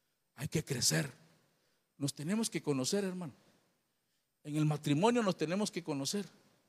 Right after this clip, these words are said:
En el matrimonio, hermano, en la familia tenemos que saber cuáles son las metas del cónyuge. Tenemos que conocerlas. ¿Sabe por qué? Porque no hay mejor cosa, hermano, que un cónyuge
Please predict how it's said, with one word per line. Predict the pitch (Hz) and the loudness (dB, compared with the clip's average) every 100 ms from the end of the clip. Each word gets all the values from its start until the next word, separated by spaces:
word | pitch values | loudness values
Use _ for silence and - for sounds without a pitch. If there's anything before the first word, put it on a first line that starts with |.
| _ _ _ _ _ | _ _ _ _ _
En | 143 165 | -4 0
el | |
matrimonio, | 170 151 156 151 226 247 185 | 2 2 0 4 6 6 2
hermano, | 180 226 190 147 | 2 2 2 0
en | |
la | 139 | 0
familia | 151 143 202 226 175 | -2 -4 -2 -2 0
tenemos | 160 156 208 196 | -2 -2 -4 -6
que | 190 170 | -6 -4
saber | 170 156 185 220 - - _ | -2 -2 -2 -4 -6 -20 _
cuáles | 170 190 208 190 | 4 4 4 0
son | 190 214 | -2 -2
las | 202 170 | -2 -2
metas | 190 208 226 180 | -2 0 0 0
del | 147 - | -4 0
cónyuge. | 196 226 208 175 131 87 - - - _ _ _ _ _ _ _ _ _ _ _ _ _ _ - | 0 0 0 -2 -4 -8 -12 -20 -20 _ _ _ _ _ _ _ _ _ _ _ _ _ _ -6
Tenemos | 165 220 269 - | 6 8 8 6
que | 202 | 2
conocerlas. | 170 151 139 269 339 302 180 127 - - - _ _ _ _ _ _ _ _ _ _ _ | 2 2 12 12 12 6 2 0 -8 -12 -16 _ _ _ _ _ _ _ _ _ _ _
¿Sabe | 214 262 269 | 4 8 8
por | 262 175 - | 8 2 8
qué? | 302 302 151 117 - - _ _ _ _ _ _ | 10 10 6 -2 -14 -20 _ _ _ _ _ _
Porque | 165 165 165 127 - - - | -12 -6 -4 -4 -8 -20 -12
no | 147 180 226 247 | -2 6 8 10
hay | 262 | 8
mejor | 240 220 185 247 240 | 6 0 4 4 6
cosa, | 247 269 196 196 | 8 8 8 0
hermano, | 208 240 196 | 0 -2 -4
que | 165 | -2
un | 165 208 220 | -2 -2 -4
cónyuge | 226 247 220 180 175 | -2 -2 -2 -4 -4